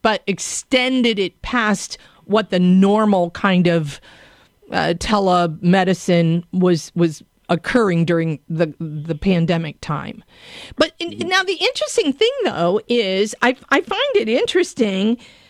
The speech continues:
Speaker 1: that they extended it, and I suspect they're using the same argument, right? The,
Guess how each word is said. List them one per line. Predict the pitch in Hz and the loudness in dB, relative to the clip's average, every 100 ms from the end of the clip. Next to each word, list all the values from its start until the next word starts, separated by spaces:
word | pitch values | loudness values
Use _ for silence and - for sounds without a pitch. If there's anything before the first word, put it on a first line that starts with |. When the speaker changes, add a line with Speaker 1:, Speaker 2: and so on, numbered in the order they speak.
| _ | _
Speaker 1:
that | 208 254 233 - | -2 -2 -2 -6
they | 196 247 233 - | -2 -2 -2 -4
extended | 226 - - 311 359 220 | -4 -4 -2 0 2 0
it, | 196 202 - | 2 0 0
and | 233 | -2
I | 226 226 | 0 -2
suspect | - 262 - - 440 190 170 - | 0 -4 -2 -2 0 -2 -8 -8
they're | 196 220 208 | 0 2 4
using | 208 240 208 196 | 4 4 2 0
the | 185 | -2
same | - 208 185 185 180 180 - | 0 0 2 2 0 -2 -2
argument, | 196 269 214 175 170 160 | 0 0 -2 -2 -2 0
right? | 185 233 196 | 2 2 0
The, | 185 | -2